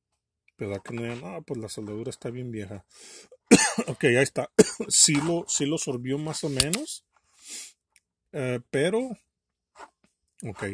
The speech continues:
ojalá y, y ojalá y empiece a funcionar mejor, ¿verdad? Ya ahí,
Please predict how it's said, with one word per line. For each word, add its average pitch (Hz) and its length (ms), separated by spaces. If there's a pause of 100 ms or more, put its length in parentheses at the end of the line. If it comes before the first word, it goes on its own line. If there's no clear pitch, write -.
ojalá 98 340
y, 220 300
y 160 140
ojalá 120 300
y 160 80
empiece 170 420
a 160 60
funcionar 120 640
mejor, 143 580
¿verdad? 107 400 (680)
Ya 110 240
ahí, 127 260